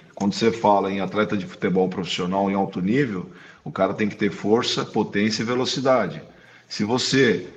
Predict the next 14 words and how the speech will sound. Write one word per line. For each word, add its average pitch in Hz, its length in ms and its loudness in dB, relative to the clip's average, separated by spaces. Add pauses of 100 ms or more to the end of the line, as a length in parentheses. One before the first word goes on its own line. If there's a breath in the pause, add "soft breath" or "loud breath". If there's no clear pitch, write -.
(120)
através 104 640 2
do 95 100 -4
seu 127 220 2
trabalho 113 560 4
só, 92 420 2
do - 140 -14
trabalho 92 400 0
de 92 100 -2
um 92 60 -2
treinador, 107 500 4
eu 113 140 6
não 147 100 6
tô 139 180 6
capacitado 117 1000 2